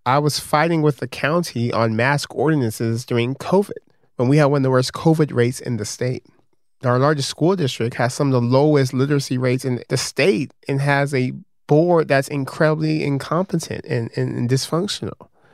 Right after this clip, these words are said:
The city tolerates from its institutions people that I wouldn't hire to do anything. So I think there is a real culture of mediocrity. And I think that's part of why I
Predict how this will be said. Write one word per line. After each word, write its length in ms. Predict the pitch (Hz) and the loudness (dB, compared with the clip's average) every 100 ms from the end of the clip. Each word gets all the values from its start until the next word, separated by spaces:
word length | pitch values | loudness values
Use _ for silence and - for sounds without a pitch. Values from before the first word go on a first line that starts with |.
| _ | _
The 120 | - 131 | -6 -6
city 380 | - 170 190 143 | -2 -4 -2 -6
tolerates 720 | - - 165 208 160 113 - | -6 0 0 2 -2 -2 -4
from 320 | - 139 123 | -4 -2 0
its 180 | 120 120 | -2 -4
institutions 1040 | 143 135 127 - 165 196 - 107 107 117 - _ _ _ | -4 -4 -6 -4 -2 -2 -2 -4 -4 -10 -16 _ _ _
people 420 | - 170 160 160 | -6 -6 -2 -2
that 180 | 147 123 | 0 -2
I 120 | 139 | 0
wouldn't 300 | 170 196 151 | 0 0 -4
hire 280 | 139 143 143 | -2 -2 0
to 140 | 143 147 | -4 -2
do 160 | 151 | -2
anything. 500 | 165 214 214 - - - _ _ _ - | -2 -4 -6 -8 -12 -20 _ _ _ -12
So 140 | - | -2
I 100 | 147 | 0
think 180 | 151 175 | 0 -2
there 140 | 156 | -2
is 280 | - 156 156 | 0 -2 2
a 80 | 147 | 2
real 300 | 131 135 131 | 2 2 2
culture 960 | - - 131 131 - 131 120 117 120 - _ _ - | -2 -6 -4 -6 -8 -6 -4 -4 -6 -10 _ _ -2
of 160 | 127 | -2
mediocrity. 720 | 131 131 123 113 135 - 104 101 | 0 -2 2 2 0 -2 -6 -4
And 80 | |
I 60 | 117 | -4
think 220 | 117 131 | -2 -2
that's 180 | 113 120 | 0 -2
part 300 | - - 139 | -8 -2 2
of 120 | 131 | 2
why 240 | 120 117 | 2 2
I 80 | 113 | 2